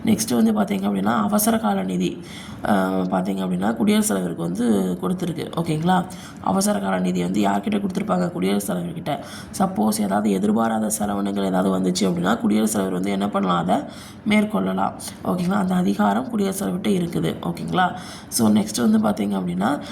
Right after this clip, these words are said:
ஒவ்வொரு அஞ்சு வருஷத்துக்கு ஒரு வாட்டி நிதிக்குழு அப்படிங்கிறது வந்து ஒண்ணு அமைக்கிறாங்க.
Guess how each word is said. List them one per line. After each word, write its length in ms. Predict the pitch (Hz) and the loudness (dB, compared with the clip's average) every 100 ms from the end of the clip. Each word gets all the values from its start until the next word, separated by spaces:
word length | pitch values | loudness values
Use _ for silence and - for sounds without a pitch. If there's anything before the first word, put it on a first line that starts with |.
| - - | -12 -4
ஒவ்வொரு 640 | 220 208 262 254 214 196 | 2 4 4 4 2 2
அஞ்சு 320 | 196 196 202 | 0 0 2
வருஷத்துக்கு 400 | - - - 220 | 2 2 -2 0
ஒரு 100 | 208 | 2
வாட்டி 340 | 98 - - 294 | 2 0 2 2
நிதிக்குழு 560 | 247 208 247 - 220 | 6 6 6 6 6
அப்படிங்கிறது 500 | 220 185 185 180 175 | 6 4 0 -2 -2
வந்து 280 | 82 98 120 | -2 0 2
ஒண்ணு 40 | 107 | 2
அமைக்கிறாங்க. 480 | 92 180 85 85 | 0 -2 -2 -4